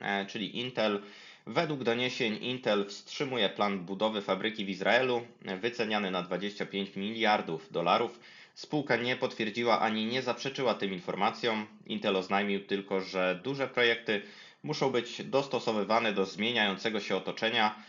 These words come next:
e, co sugerowałoby, że jednak coś, e, chyba jest na rzeczy. Producent chipów zapewnił też jednak, że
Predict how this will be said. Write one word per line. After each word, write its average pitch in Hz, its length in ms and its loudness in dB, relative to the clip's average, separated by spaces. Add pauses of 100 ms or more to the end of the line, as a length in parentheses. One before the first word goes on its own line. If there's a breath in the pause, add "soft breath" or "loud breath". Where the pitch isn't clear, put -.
(320 loud breath)
e, 98 100 -4
co 117 140 -2
sugerowałoby, 101 680 4
że 92 380 2
jednak 98 420 -2
coś, - 400 -6
e, 87 40 -4 (280)
chyba 95 200 -2
jest 98 260 0
na 95 100 -2
rzeczy. 98 580 -2
Producent 117 480 -2
chipów 131 320 -4
zapewnił 117 420 2
też 113 400 -4
jednak, 110 420 0
że 113 260 2